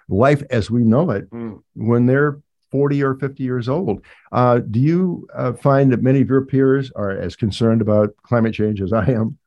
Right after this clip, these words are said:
Speaker 2: I would say they are. I'm not completely sure of your position, but they are, I would say a lot of them are very concerned.
Speaker 1: Yeah.
Speaker 2: Yes. I mean,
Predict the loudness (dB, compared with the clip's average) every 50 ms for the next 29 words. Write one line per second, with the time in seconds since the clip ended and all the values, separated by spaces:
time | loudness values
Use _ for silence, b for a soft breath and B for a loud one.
0 | _ -2 0 0 0 0 -4 -6 -8 -8 -8 -8 -6 -6 -6 -4 -4 -2 -2 -4
1 | -4 -4 -2 -2 -2 0 0 -2 -4 -4 -4 -2 -2 -2 0 -2 -2 -4 -4 -6
2 | -10 -12 -10 -8 -8 -8 -8 -8 -6 -6 -6 -6 -6 -8 -8 -8 -6 -6 -6 -6
3 | -6 -8 -8 -6 -4 -2 -2 -2 -2 -2 -2 -4 -4 -6 -8 -6 -4 -4 -2 -2
4 | -2 -2 -2 -4 -6 -6 -6 -6 -6 -4 -4 -4 -4 -6 -8 -12 -14 -12 -14 -14
5 | -14 -12 -8 -8 -6 -6 -8 -8 -8 -8 -6 -6 -6 -6 -8 -8 -10